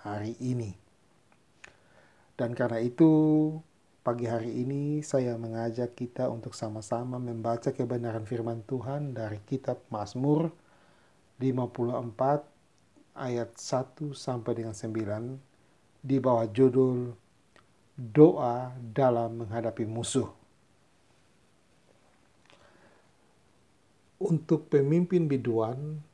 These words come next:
dengan permainan kecapi, nyanyian pengajaran Daud, ketika orang Sifi datang mengatakan kepada Saul, "Daud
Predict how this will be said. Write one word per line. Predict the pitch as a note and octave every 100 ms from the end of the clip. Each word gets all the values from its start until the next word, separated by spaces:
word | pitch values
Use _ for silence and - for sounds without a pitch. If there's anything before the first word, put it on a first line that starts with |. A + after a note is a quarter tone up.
| _ -
dengan | B2 A#2+ A#2 A2+
permainan | A#2 A2+ B2 B2 A#2+
kecapi, | A2+ B2 - A2 G#2+ - A#2+ B2+ _ _ _ _ _ _ _ _ C3+
nyanyian | B2+ B2 C3+ D3+ C#3 C3+ C3+ B2+ B2+
pengajaran | B2+ A2+ G#2+ A2+ G#2 A2+
Daud, | A2 A2 C3+ - _ _ _ _ _ _ _ _ _ _ -
ketika | B2 - F3+ - G2+ G#2+ C3+ - -
orang | - C3+ A#2+ A#2+
Sifi | - - D3 - C#3
datang | G#2+ A#2 B2 C3 B2+ C3 B2
mengatakan | A2+ A2+ A2+ A#2+ A#2 A#2+ A#2
kepada | - A2 A#2+ A#2
Saul, | - A2 A#2 B2+ C#3+ D#3+ _ _ _ _ _ _ _
"Daud | B2 B2+ B2 B2